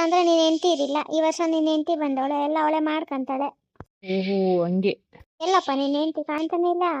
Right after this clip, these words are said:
Speaker 2: ನೋಡಮ್ಮ, ಎಲ್ಲ ರಂಗೋಲಿ ಹಾಕ್ಬಿಟ್ಟು ಮನೆ ಮುಂದೆ ಎಲ್ಲ ಗುಡ್ಸಿ ಸಾರ್ಸಿ ಹೂವ ಹಾಕ್ಬಿಟ್ಟು ಎಲ್ಲ ಹೋಗೋಳೆ, ಒಳಗಡೆ ಇರ್ಬೇಕು.
Speaker 1: ಹ್ಞೂ, ನಾನು ಅದ್ನೇ ನೋಡ್ದ್ನಿ. ಬರೀ ಚೆನ್ನಾಗ್ ಮಾಡೋಳೆ ಹೇಳು ನಿನ್ ಹೆಂಡ್ತಿ. ಅಬ್ಬ, ಇಲ್ಲಿ ಬರ್ತಾವಳೆ,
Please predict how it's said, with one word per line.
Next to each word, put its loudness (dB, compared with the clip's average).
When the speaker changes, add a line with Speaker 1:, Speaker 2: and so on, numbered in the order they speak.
Speaker 2:
ನೋಡಮ್ಮ, 2
ಎಲ್ಲ 2
ರಂಗೋಲಿ 0
ಹಾಕ್ಬಿಟ್ಟು -2
ಮನೆ 0
ಮುಂದೆ 0
ಎಲ್ಲ 0
ಗುಡ್ಸಿ -4
ಸಾರ್ಸಿ -4
ಹೂವ 0
ಹಾಕ್ಬಿಟ್ಟು -4
ಎಲ್ಲ -2
ಹೋಗೋಳೆ, 0
ಒಳಗಡೆ 0
ಇರ್ಬೇಕು. -4
Speaker 1:
ಹ್ಞೂ, 0
ನಾನು 0
ಅದ್ನೇ 0
ನೋಡ್ದ್ನಿ. -2
ಬರೀ -2
ಚೆನ್ನಾಗ್ -2
ಮಾಡೋಳೆ 0
ಹೇಳು -2
ನಿನ್ -4
ಹೆಂಡ್ತಿ. -8
ಅಬ್ಬ, -2
ಇಲ್ಲಿ 4
ಬರ್ತಾವಳೆ, 2